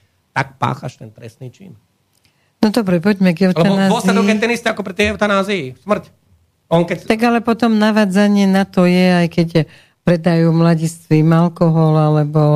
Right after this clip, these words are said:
Speaker 2: drogy.
Speaker 1: Ale to nie, ako
Speaker 2: No akože nie, no, no opiješ sa do nemoty
Speaker 1: To je iný
Speaker 2: a
Speaker 1: trestný čin.
Speaker 2: niekto ti to...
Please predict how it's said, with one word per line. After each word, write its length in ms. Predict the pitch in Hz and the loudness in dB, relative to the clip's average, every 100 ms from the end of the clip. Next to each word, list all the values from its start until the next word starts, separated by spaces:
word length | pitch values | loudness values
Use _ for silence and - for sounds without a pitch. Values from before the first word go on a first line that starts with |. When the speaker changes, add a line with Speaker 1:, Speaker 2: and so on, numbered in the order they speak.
| 151 147 | 2 -2
Speaker 2:
drogy. 760 | 143 151 160 165 - 143 147 | -2 0 2 2 0 -2 -2
Speaker 1:
Ale 100 | - _ _ _ | -8 _ _ _
to 100 | - 117 | -16 -12
nie, 260 | 120 131 143 135 - | -2 0 0 -2 -6
ako 160 | - | -6
Speaker 2:
No 100 | 208 240 | 0 0
akože 340 | 247 254 190 202 | 0 0 2 2
nie, 260 | 190 185 | 2 2
no, 160 | 185 196 | 2 2
no 180 | 208 202 | 2 0
opiješ 380 | 208 208 185 175 | 0 2 2 2
sa 100 | - | -2
do 160 | 151 175 | 0 2
nemoty 460 | 180 175 170 170 165 | 2 2 0 0 2
Speaker 1:
To 0 | |
je 100 | 160 | 2
iný 140 | 139 | 2
Speaker 2:
a 80 | 151 | 0
Speaker 1:
trestný 280 | 165 - 131 | -2 -4 -6
čin. 100 | - | -2
Speaker 2:
niekto 260 | 180 - 180 | -2 0 -4
ti 160 | 170 | -4
to... 180 | 160 160 | -6 -6